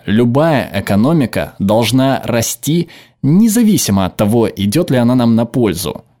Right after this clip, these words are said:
А нам нужно, особенно в богатых странах, чтобы экономика шла нам на пользу независимо от того, растёт она или нет.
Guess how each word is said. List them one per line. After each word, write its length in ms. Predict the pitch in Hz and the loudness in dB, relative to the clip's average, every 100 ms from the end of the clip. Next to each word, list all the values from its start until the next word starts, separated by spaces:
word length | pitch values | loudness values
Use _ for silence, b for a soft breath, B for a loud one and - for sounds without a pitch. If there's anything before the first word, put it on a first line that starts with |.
| _ | _
А 100 | 90 | -2
нам 400 | 95 113 113 113 | 0 2 4 4
нужно, 600 | 170 196 123 92 90 76 | 4 2 0 -2 -4 -6
особенно 480 | 87 - 104 101 98 | -8 -4 0 0 0
в 80 | 87 | -2
богатых 520 | 95 117 120 - - | 0 0 0 -2 -6
странах, 580 | - - 190 160 80 - - | -6 -2 0 0 -4 -10 -12
чтобы 420 | - - 98 87 | -6 -2 -2 -2
экономика 640 | 92 - 95 117 165 - 95 | -4 -2 0 2 0 -2 -4
шла 280 | - 104 120 | -2 0 0
нам 200 | 104 92 | 0 0
на 80 | |
пользу 520 | 82 151 190 175 202 - | -2 -2 0 0 -2 0
независимо 800 | 220 233 170 127 117 139 175 151 | 0 2 2 0 0 0 0 0
от 120 | 107 | -2
того, 420 | - 98 110 110 - - | -2 0 0 0 -4 -8
растёт 600 | 95 90 - - 104 117 | -4 -4 -6 -2 -2 0
она 300 | 139 156 160 b b | 0 0 -4 b b
или 240 | 95 98 | -2 2
нет. 380 | 131 127 - - | 2 0 -2 -14